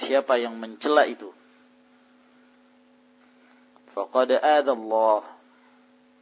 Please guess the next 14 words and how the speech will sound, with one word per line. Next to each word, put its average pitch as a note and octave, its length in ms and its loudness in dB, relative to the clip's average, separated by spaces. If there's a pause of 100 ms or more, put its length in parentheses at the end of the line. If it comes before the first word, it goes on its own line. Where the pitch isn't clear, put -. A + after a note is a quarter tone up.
(1400)
maka G#2 340 -6
sungguh A2+ 460 -10
dia A#2 180 -4
telah A2+ 300 -4 (2250)
mengganggu A#2 580 -4
Allah G#2 440 0 (120)
Subhanahu G2+ 440 -12 (120)
wa - 20 -18
taala. G2 400 -8 (2500)
Yang F#2+ 120 -18 (120)
dimaksud A#2+ 400 -4
dengan A2 240 -12
idza A#2 560 0 (2250)
yaitu C3 560 -8